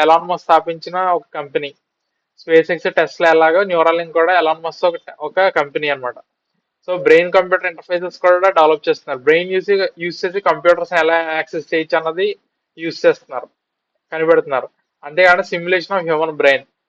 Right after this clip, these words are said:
మన హ్యూమన్ బ్రెయిన్ మొత్తాన్ని ఒక ఆర్టిఫిషియల్ హ్యూమన్ బ్రెయిన్ ని డెవలప్ చేయడానికి ట్రై చేస్తున్నారు అనమాట.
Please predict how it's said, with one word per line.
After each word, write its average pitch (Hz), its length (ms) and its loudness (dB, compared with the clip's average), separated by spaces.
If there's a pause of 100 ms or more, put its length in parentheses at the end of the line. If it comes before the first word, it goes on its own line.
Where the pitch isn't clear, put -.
మన 160 140 -8
హ్యూమన్ 160 380 -2
బ్రెయిన్ 185 220 0
మొత్తాన్ని 185 680 -4
ఒక 190 200 -2
ఆర్టిఫిషియల్ 165 600 0
హ్యూమన్ 175 280 -2
బ్రెయిన్ 180 240 -2
ని 180 100 0
డెవలప్ 156 340 4
చేయడానికి 165 180 0
ట్రై 147 160 2
చేస్తున్నారు 151 320 -6
అనమాట. 127 180 -8